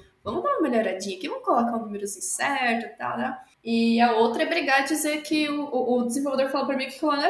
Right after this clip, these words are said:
é bug, que lá é uma feature que não tava planejada,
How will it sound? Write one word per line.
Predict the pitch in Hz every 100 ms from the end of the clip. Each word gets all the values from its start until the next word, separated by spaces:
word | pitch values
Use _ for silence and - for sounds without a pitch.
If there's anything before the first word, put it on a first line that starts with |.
| 359
é | 269 277
bug, | 339 440 -
que | 302
lá | 262 254
é | - 359
uma | 349 381
feature | - - - - -
que | -
não | - -
tava | - - -
planejada, | - - - 415